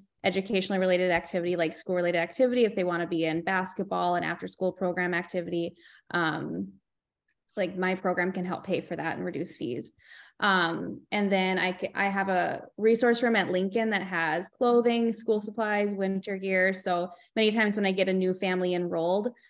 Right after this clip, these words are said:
that is identified as experiencing homelessness, I'll meet with them first in my resource room so they can kinda go shop. Like, the kid can go shopping, get new outfits,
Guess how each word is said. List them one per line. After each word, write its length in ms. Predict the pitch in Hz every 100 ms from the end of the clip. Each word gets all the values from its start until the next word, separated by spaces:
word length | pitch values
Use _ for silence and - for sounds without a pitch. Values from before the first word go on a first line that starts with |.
| _
that 320 | 202 180 - -
is 140 | 202
identified 420 | 185 180 185 185
as 160 | 165 180
experiencing 480 | 185 - 175 180 190
homelessness, 560 | 185 185 196 226 233 -
I'll 200 | 214 185
meet 200 | 185 185
with 140 | 196 196
them 160 | 180
first 320 | 185 180 185
in 80 | 190
my 80 | 170
resource 440 | 170 185 220 220 233
room 200 | 226 233
so 160 | 233
they 160 | 185 175
can 140 | 196
kinda 200 | 190 180
go 120 | 175 180
shop. 380 | - 175 196 196
Like, 160 | 151 - -
the 80 |
kid 220 | 170 - 190
can 140 | 190
go 120 | 185
shopping, 580 | 190 262 254 254 240 240
get 220 | 202 -
new 100 | 190
outfits, 640 | 185 214 190 220 208 208